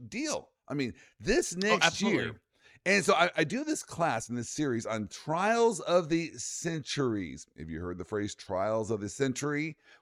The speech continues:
Speaker 1: Well, we
Speaker 2: I
Speaker 1: live
Speaker 2: have.
Speaker 1: in multiple centuries now, so we gotta make a
Speaker 2: Yeah.
Speaker 1: plural. And I'm thinking we should have a Hall of Fame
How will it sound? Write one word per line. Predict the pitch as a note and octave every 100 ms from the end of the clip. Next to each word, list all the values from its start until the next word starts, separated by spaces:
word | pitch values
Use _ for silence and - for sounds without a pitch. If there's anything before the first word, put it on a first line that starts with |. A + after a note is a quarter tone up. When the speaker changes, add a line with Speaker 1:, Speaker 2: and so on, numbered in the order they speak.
| -
Speaker 1:
Well, | A#2+ -
we |
Speaker 2:
I | C#3+
Speaker 1:
live | F3 D4
Speaker 2:
have. |
Speaker 1:
in | G#2
multiple | A2+ C3+ D3+
centuries | - D3+ - F#2+ F2
now, | E2+ G2
so | G#2+
we | G#2+
gotta | A2
make | A2+ A2+
a | C3+
Speaker 2:
Yeah. | B2+ A#3+
Speaker 1:
plural. | A3 F#2+ G#2 - - - _ -
And | F3+ F3+
I'm | E3 F3+
thinking | - D4 D3+ - -
we | D3 C4 F#4
should | - A#3+
have | G#3
a | D#3+
Hall | D3 G3 G3+ G#3
of | G3
Fame | - B3 C#4 F3 B2+ C#3